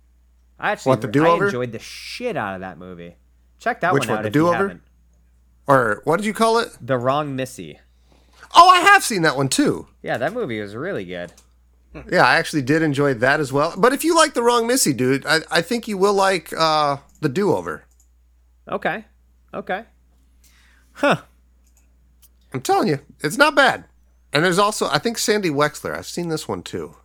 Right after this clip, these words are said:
Speaker 2: I've seen more of these than I thought that I would have.
Speaker 1: Wild. All right.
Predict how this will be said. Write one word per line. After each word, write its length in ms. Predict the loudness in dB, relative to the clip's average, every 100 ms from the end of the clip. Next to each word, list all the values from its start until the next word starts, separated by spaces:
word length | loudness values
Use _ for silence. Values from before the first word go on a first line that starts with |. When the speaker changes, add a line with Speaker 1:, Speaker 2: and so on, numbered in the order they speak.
| _ _ _ _
Speaker 2:
I've 160 | -12 -8
seen 320 | -6 -6 -6
more 260 | -8 -4 -4
of 80 | -2
these 180 | -2 -2
than 100 | -2
I 140 | -4
thought 500 | -6 0 0 0 _
that 140 | -10
I 60 | -10
would 220 | -8 -10
have. 260 | -10 -14 -20 _ _ _ _ _ _ _ _ _ _
Speaker 1:
Wild. 560 | -16 -10 -10 -10 -14 -20 _ _ _ 0
All 100 | 4
right. 240 | 4 2